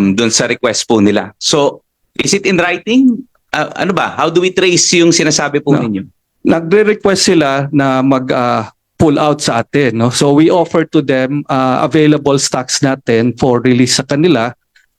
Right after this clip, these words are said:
Speaker 2: Pero kung nire-reject nila after,
Speaker 1: So,
Speaker 2: kwan,
Speaker 1: so we have the
Speaker 2: exhausting
Speaker 1: paper trail,
Speaker 2: Yeah.
Speaker 1: admin, to, to state that, um, these agencies requested and then sa-, sasagot na lang ba kayo na reject or ano,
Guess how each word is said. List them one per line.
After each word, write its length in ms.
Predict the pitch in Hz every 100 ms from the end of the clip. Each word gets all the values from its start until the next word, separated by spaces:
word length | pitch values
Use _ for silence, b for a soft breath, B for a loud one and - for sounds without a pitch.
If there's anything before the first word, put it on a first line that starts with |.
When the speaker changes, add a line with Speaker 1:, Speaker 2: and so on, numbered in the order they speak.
| _
Speaker 2:
Pero 180 | 170 175
kung 320 | 180 175 170
nire-reject 720 | 170 180 190 180 156 170 170 170
nila 400 | 170 131 131 151
after, 500 | 131 - 156 139 131
Speaker 1:
So, 160 | 139 175
Speaker 2:
kwan, 80 | 143
Speaker 1:
so 220 | 156 208
we 80 | 180
have 140 | 147
the 80 | -
Speaker 2:
exhausting 140 | 147 156 160
Speaker 1:
paper 220 | - 156 151
trail, 320 | 120 120 135 123 117 -
Speaker 2:
Yeah. 160 | 143 131
Speaker 1:
admin, 400 | 110 117 117 110 _ _ _ _ _ _ _ 160
to, 160 | 156
to 160 | 156 165
state 480 | - - 147 139 _ 139
that, 160 | 135 -
um, 640 | 123 117 113 113 110 110 _ _ -
these 320 | 127 160 -
agencies 960 | - 156 147 147 - 123 127 - - - _ _ -
requested 720 | 131 156 147 - 120 104 101 _ -
and 160 | 113
then 160 | 123 131
sa-, 300 | - 143 143
sasagot 480 | - 127 131 123 -
na 80 | 123
lang 160 | 127
ba 160 | 117 107
kayo 320 | 113 127 139
na 240 | 107 104
reject 400 | 104 107 120 127 _ _ -
or 320 | 98 101 101
ano, 320 | 95 110 104